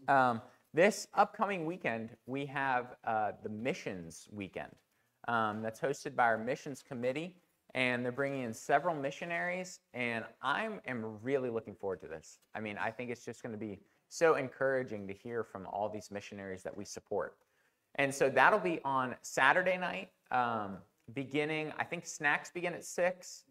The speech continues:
and it starts at six thirty, and then on Sunday morning, um, we'll have several of the missionaries there. And that's what,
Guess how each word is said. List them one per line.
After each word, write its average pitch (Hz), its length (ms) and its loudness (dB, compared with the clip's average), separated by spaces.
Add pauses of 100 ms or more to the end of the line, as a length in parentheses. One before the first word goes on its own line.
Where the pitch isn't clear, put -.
(140)
and 120 560 -2
it 110 140 -2
starts 139 400 4
at 151 80 -12
six - 240 -8
thirty, 120 360 0 (360)
and 123 240 0
then 117 400 -2
on 113 400 -2
Sunday 117 360 -6
morning, 104 520 -8 (340)
um, 90 300 -4 (100)
we'll 98 140 -12
have 92 160 -6
several 87 340 -8
of 85 60 -18
the 85 60 -14
missionaries 85 680 -14
there. - 240 -14 (680)
And 104 200 -4
that's 107 400 -4 (500)
what, 120 200 -6